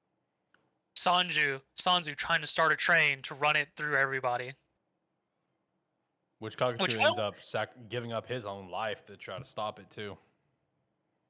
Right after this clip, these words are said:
Speaker 1: Yeah, Kakachu does.
Speaker 2: Yeah, he dies here.
Speaker 1: Yeah, which is a whole big thing because, like, they get on the train and push Sanzu away and trying to stop it,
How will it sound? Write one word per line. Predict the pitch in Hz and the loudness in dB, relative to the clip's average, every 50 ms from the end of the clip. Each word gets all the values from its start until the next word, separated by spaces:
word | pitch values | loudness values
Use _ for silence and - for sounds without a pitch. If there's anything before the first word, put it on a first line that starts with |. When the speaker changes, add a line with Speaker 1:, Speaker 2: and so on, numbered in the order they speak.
| _ _ | _ _
Speaker 1:
Yeah, | - 185 180 170 165 | -2 0 2 2 2
Kakachu | 160 - 175 165 160 - 165 - - 147 143 | 2 2 2 0 2 -2 -6 -4 -4 -4 -2
does. | 143 143 143 143 - - | -2 -2 -2 -4 -6 -6
Speaker 2:
Yeah, | 104 95 | -6 -8
he | 90 95 | -8 -10
dies | 92 98 98 95 95 98 92 - | -8 -6 -4 -4 -4 -6 -8 -10
here. | - 95 90 90 - _ _ _ _ _ _ _ _ _ _ _ _ _ _ _ _ _ _ _ _ _ - | -14 -14 -14 -14 -18 _ _ _ _ _ _ _ _ _ _ _ _ _ _ _ _ _ _ _ _ _ -6
Speaker 1:
Yeah, | 175 156 151 143 143 | 0 2 2 2 2
which | 143 143 - | 2 0 -2
is | 160 139 | 0 0
a | 143 | 2
whole | 143 160 147 | 2 2 2
big | 147 147 147 147 - | 2 0 -2 0 0
thing | - 151 147 143 | -2 -2 -2 -2
because, | 143 - 151 139 | -6 -6 -4 0
like, | 143 143 139 135 - - - - - - - - _ _ _ _ _ _ _ _ _ | 0 -2 -2 -2 -10 -18 -20 -20 -20 -20 -20 -20 _ _ _ _ _ _ _ _ _
they | - 180 | -2 0
get | 175 196 233 269 | 4 6 6 6
on | 277 233 233 | 6 4 2
the | 220 196 | 2 2
train | - - - 196 196 190 | 0 4 4 4 4 4
and | 180 160 | 2 0
push | - - 185 - - - - | 0 -2 2 2 2 4 4
Sanzu | 170 165 165 165 160 160 151 | 4 2 2 2 0 -2 -2
away | 147 147 156 160 156 | 0 2 2 2 2
and | 147 139 | 0 -2
trying | - - 160 151 | -2 -2 -2 -2
to | 143 | 0
stop | - - - 165 151 160 - - | 0 0 0 2 0 0 -2 -2
it, | 143 139 | -6 -8